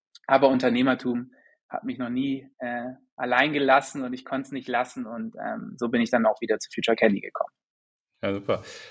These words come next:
Speaker 2: Also insofern, ähm, danke dir erstmal da so ein bisschen für das kleine Intro. So klar, wir haben natürlich so ein Gefühl dafür, was, was ihr tut und, und was ihr macht, aber du hattest schon eingangs gesagt, bevor wir vielleicht so nachher so in die Tiefen kommen, so, okay,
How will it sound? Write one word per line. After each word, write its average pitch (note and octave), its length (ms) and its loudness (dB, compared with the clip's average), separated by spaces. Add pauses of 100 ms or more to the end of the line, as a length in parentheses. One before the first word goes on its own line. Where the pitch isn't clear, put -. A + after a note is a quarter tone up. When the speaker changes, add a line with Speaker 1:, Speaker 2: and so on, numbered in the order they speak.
(100)
Speaker 2:
Also A2 200 2
insofern, C3 540 4
ähm, A#2 300 0
danke C3+ 240 0
dir A2+ 140 0
erstmal A#2+ 260 -2
da A2 140 2
so A2 60 -6
ein A2 40 -8
bisschen B2+ 200 -4
für G#2+ 100 -6
das G#2 260 0
kleine G#2+ 320 6
Intro. C3+ 340 2
So B2 220 -4
klar, A2 480 2
wir A2 160 6
haben A2+ 160 0
natürlich A#2+ 280 -2
so A#2+ 60 -2
ein A#2 80 0
Gefühl A#2+ 300 -2
dafür, A2+ 300 0
was, G#2+ 180 2
was G#2+ 160 0
ihr A2 100 2
tut B2+ 300 -6
und, A#2 180 -6
und - 160 -8
was - 140 -6
ihr G#2+ 80 0
macht, A2 220 2
aber A2+ 140 2
du G#2+ 40 6
hattest A#2+ 220 -6
schon B2 120 -2
eingangs B2 540 2 (480)
gesagt, G#2 540 6
bevor A#2 240 0
wir A2+ 100 8
vielleicht G#2+ 240 4
so A2 60 0
nachher G#2 320 2
so G#2+ 60 2
in G2 100 2
die G2 100 -2
Tiefen B2+ 340 -4
kommen, A2 320 4
so, G2+ 200 2
okay, G2 480 0